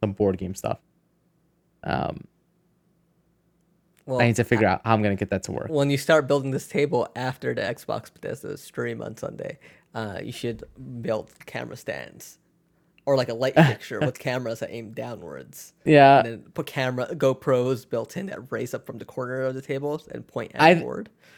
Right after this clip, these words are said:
Speaker 1: I think the bigger issue is y-, using my,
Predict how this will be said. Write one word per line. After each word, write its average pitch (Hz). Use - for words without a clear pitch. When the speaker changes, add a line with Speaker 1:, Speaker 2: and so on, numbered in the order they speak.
Speaker 1:
I 170
think 226
the 180
bigger 170
issue 143
is 117
y-, 120
using 135
my, 113